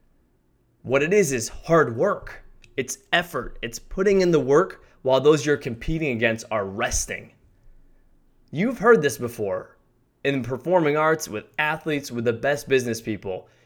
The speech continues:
It is putting in that work while others are resting. But here's the good news about this.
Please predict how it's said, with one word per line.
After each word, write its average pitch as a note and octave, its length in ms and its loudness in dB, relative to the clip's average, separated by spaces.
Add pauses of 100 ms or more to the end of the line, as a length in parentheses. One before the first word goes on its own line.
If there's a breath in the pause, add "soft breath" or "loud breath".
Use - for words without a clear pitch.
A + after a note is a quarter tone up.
It B2+ 140 -2
is A#2+ 140 -4
putting G#3 460 0
in G3+ 100 -2
that D#3+ 220 0
work B2+ 380 0 (200 soft breath)
while - 300 -2
others C3 340 2 (100)
are A2+ 200 0
resting. A2 480 -2
But A2 100 -2
here's G#3 280 -4
the E3 100 0
good C#3+ 180 0
news D#3 220 -2
about A2+ 260 0
this. - 280 -8